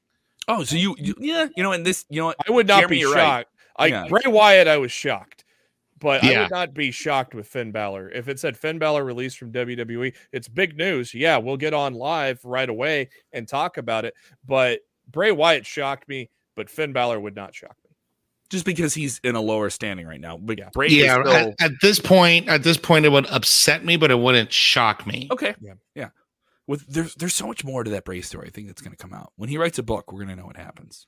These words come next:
Speaker 1: you know?
Speaker 2: Yeah.
Speaker 3: Got a
Speaker 1: Uh,
Speaker 3: question here from Dan Rick, uh, watching us on YouTube. He's asking, "Why do you, why do Tony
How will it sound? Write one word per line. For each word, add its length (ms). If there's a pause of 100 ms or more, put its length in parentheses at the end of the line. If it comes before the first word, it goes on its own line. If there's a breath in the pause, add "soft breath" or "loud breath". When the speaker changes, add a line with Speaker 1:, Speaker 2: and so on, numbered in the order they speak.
Speaker 1:
you 60
know? 80
Speaker 2:
Yeah. 100 (540 loud breath)
Speaker 3:
Got 100
a 40
Speaker 1:
Uh, 20
Speaker 3:
question 260
here 140
from 160
Dan 260
Rick, 400 (140)
uh, 420
watching 320
us 100
on 100
YouTube. 320
He's 120
asking, 680
"Why 400
do 120
you, 440
why 280
do 200
Tony 640